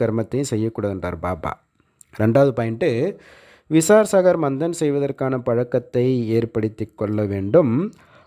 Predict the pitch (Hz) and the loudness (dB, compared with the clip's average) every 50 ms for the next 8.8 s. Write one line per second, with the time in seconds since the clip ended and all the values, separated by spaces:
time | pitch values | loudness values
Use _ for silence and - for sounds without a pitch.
0 | _ - 127 135 139 156 185 196 233 240 233 233 220 202 202 190 180 165 165 160 | _ -2 2 4 6 6 6 6 6 4 4 4 2 0 -2 -2 -2 -4 -4 -6
1 | 156 156 - 127 123 131 131 - - 160 147 147 147 147 147 147 147 143 127 117 | -6 -6 -6 -4 -4 -4 -6 -8 -10 -10 -8 -6 -2 -2 0 0 -2 -2 -2 -2
2 | 120 120 123 120 - _ - 123 123 123 123 120 123 123 - 127 113 110 113 113 | 0 0 -2 -2 -4 _ -4 -2 -2 0 0 -2 -4 -4 -4 -4 -4 -4 -2 0
3 | 123 120 120 123 117 - - 117 110 110 104 107 113 113 110 110 110 110 - - | 0 0 0 0 -2 -2 -2 -2 -2 -2 -2 -2 0 0 0 0 0 -2 -4 -4
4 | 107 113 110 113 110 113 110 110 104 - _ _ _ - 123 131 131 123 113 110 | -2 0 2 2 2 2 2 0 -2 -6 _ _ _ -2 0 0 0 0 -2 -4
5 | 104 - - 110 110 107 110 113 113 117 117 107 104 104 101 104 - - - 110 | -6 -4 -4 -4 -4 -2 0 0 0 0 -2 -2 -2 -4 -4 -4 -4 -4 -4 -2
6 | 104 104 101 98 98 101 117 156 143 110 107 113 139 190 226 - - - - - | -2 0 -2 -2 -2 -2 0 0 0 0 0 0 0 -2 -4 -8 -18 -20 -20 -20
7 | - - _ _ 120 123 127 127 135 156 180 214 233 226 214 196 160 139 127 127 | -20 -20 _ _ 2 4 6 6 6 6 6 4 4 2 0 -2 -2 -4 -4 -4
8 | 117 117 120 135 160 156 117 107 107 110 123 131 - - 170 165 | -4 -4 -6 -6 -6 -6 -6 -6 -6 -6 -6 -10 -12 -14 -16 -12